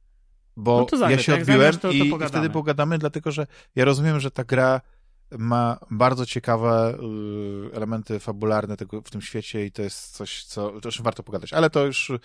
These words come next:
Speaker 1: no, nawet, nawet
Speaker 2: No,
Speaker 1: ze
Speaker 2: wydaje mi się,
Speaker 1: spoilerami.
Speaker 2: że ta gra jest bardzo ciekawa, wiesz, y, ja nie wiem, czy jestem a-, akurat kompetentny do tego, żeby tak opowiadać o tej fabule i, i o tym wszystkim, bo ja nie ukrywam, że ja Nier Automata przeszedłem na poziomie easy, na totalnym autopilocie, y,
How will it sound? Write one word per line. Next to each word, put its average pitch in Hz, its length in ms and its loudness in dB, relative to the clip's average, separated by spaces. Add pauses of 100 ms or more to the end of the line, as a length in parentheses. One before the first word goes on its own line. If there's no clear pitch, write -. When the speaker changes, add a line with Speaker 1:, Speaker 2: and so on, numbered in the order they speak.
(140)
Speaker 1:
no, 127 60 0
nawet, 139 160 2 (320)
nawet 107 140 -4
Speaker 2:
No, 104 40 -2
Speaker 1:
ze 107 60 0
Speaker 2:
wydaje - 0 -
mi 117 60 0
się, - 0 -
Speaker 1:
spoilerami. 127 380 2
Speaker 2:
że 82 60 -2
ta 196 100 -2
gra 196 120 -2
jest 180 140 -2
bardzo 151 280 -2
ciekawa, 104 460 -6
wiesz, 110 280 -8
y, - 40 -18 (720)
ja 165 140 0
nie 247 120 2
wiem, 214 100 0
czy 175 120 -4
jestem 156 200 -4
a-, 147 160 -4
akurat 151 280 -4
kompetentny 143 560 -2
do 131 100 -8
tego, 135 180 -4
żeby 135 180 -6
tak - 180 -8
opowiadać 131 400 -6
o 127 40 -10
tej 131 140 -4
fabule 131 380 -2
i, 120 60 -6 (180)
i 123 60 -2
o 123 60 -2
tym 131 120 -10
wszystkim, 143 320 -6
bo 143 80 -4
ja 156 180 -2
nie 160 200 -2
ukrywam, 160 300 -4
że 151 120 -2
ja 156 80 0
Nier 160 160 0
Automata 151 460 -2
przeszedłem 151 460 -4
na 143 100 -4
poziomie 139 440 -4
easy, 135 340 -6 (460)
na 147 120 -8
totalnym 170 600 -4
autopilocie, 147 840 -4 (500)
y, 135 220 -4